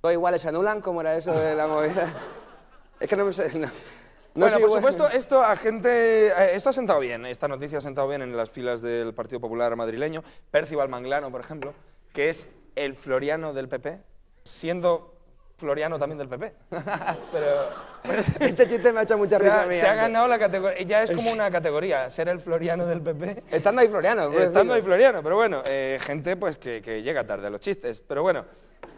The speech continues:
Speaker 2: lo celebró, lo celebró en su cuenta de Twitter, alegando que el cambio de nombre de calle, pues, solo se ajusta al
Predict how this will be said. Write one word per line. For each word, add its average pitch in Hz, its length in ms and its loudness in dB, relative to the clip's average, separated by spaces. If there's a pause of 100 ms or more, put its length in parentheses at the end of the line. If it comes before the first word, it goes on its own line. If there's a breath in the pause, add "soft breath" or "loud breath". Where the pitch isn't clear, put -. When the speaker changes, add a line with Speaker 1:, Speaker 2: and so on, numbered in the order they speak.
Speaker 2:
lo 180 180 4
celebró, 214 720 4
lo 170 120 0
celebró 170 280 0
en 190 60 -6
su 185 60 -10
cuenta 185 200 -4
de 180 100 -2
Twitter, 180 340 -4 (320)
alegando 147 680 -4
que 127 420 -4
el 107 120 -10
cambio 127 260 -6
de 123 60 -4
nombre 123 200 -8
de 123 80 -4
calle, 127 240 -6 (320 soft breath)
pues, 113 140 -12
solo 123 240 -8
se 120 120 -12
ajusta 110 360 -14
al 117 300 -10